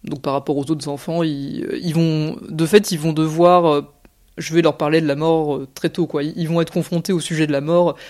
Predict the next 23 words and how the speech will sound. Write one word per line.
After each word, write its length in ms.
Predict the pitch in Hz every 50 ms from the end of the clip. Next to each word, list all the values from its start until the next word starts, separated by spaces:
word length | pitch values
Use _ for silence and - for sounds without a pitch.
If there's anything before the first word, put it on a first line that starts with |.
| - - - - - - - _ _ -
de 100 | 151 156
manière 340 | 151 156 156 156 156 147 151
plus 140 | - - 175
précoce 640 | - - 160 - - 175 170 - - - - - _ _
que 320 | - - 170 156 151 147
d'autres 460 | 151 147 165 170 170 - - 165 151 156
enfants, 320 | 165 - - 175 151 147
je 80 | 147 151
pense. 520 | 143 - 143 139 - - - - - _ -
Et, 320 | - 143 151 - - - 170
et 40 |
je 120 | 165 135 165
me 80 | 175
dis 140 | 180 196 220
que 40 | 214
c'est 120 | - -
peut-être 180 | 147 - 175 -
pas 120 | - 156
plus 180 | 139 - - 165
mal, 220 | 151 143 131 -
hein, 100 | - 175 - - _
parce 200 | - 156 147 -
que 460 | - - - 156 156 151 151 143 143